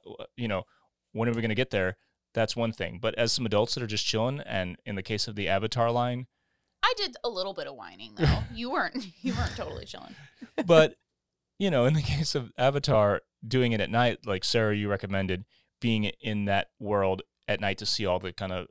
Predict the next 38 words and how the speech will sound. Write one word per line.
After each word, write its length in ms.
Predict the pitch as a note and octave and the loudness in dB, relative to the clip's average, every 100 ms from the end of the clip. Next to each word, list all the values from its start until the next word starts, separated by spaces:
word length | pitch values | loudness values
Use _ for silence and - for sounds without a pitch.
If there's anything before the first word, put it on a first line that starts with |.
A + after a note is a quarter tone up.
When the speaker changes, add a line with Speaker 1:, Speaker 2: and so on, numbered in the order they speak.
| _ | _
Speaker 1:
the 400 | A2 F#2+ F2+ E2 - _ - | -6 -4 -2 -4 -12 _ 0
bioluminescence 920 | G#2 G2 F#2+ G2 F#2 G2+ A#2 A2 - | 2 2 0 -2 -2 -2 -2 -4 -6
Speaker 2:
Yes, 240 | F#3+ F3 - | -4 -4 0
Speaker 1:
type 160 | A2+ - | 0 2
stuff. 400 | - C3 B2+ - _ | 2 2 0 -10 _
Speaker 2:
that 200 | F3+ - | -8 -8
was 140 | - | -12
awesome. 380 | - - - G#2 | -14 -12 -12 -2
Speaker 1:
It 160 | B2+ C3 | 0 2
made 220 | D3 C3 | 0 -2
the 80 | A2 | 0
line 220 | G2+ A2+ | 0 0
actually 380 | F#2+ A#2 - G2+ | 0 -2 -4 -4
really 280 | F2+ G2+ F#2+ | -4 -2 -2
fun, 240 | - B2 G2+ | -2 -2 -2
'cause 140 | F2 | -4
every 160 | G2+ A#2 | -4 -2
time 280 | A#2+ G#2 F#2+ | -2 -2 -2
we'd 200 | F#2 F2+ | -4 -4
get 160 | G2+ | -4
to, 100 | - | -2
like, 160 | F#2+ F2+ | -2 -2
a 60 | F#2+ | -2
new 580 | F#2+ G2 G2+ G2 F#2 F2+ _ _ _ _ _ | -2 0 0 -2 -4 -8 _ _ _ _ _
little 360 | C3 G#2 F#2+ D2+ _ | -14 -8 -8 -8 _
turn 560 | - G#2+ G#2+ G#2 F#2 - _ _ _ _ | -2 0 0 -2 -6 -10 _ _ _ _
where 120 | G2+ | -6
there 80 | G2 | -4
was 140 | F#2+ | -4
a 40 | F#2+ | -2
vantage 460 | G2 F#2+ F#2 F2+ | -2 -2 -4 -8
point 300 | - F2+ E2 | -6 -6 -6
or 160 | E2+ F2 | -4 -4
an 140 | F2 | 0
opportunity 480 | F#2 F2+ - G2+ F#2 | -2 -2 -4 -4 -4
for 260 | F2+ F#2 F2 | -4 -4 -2
a 80 | F2 | -2
picture, 520 | G#2+ - F#2+ E2 | -4 -2 -2 -4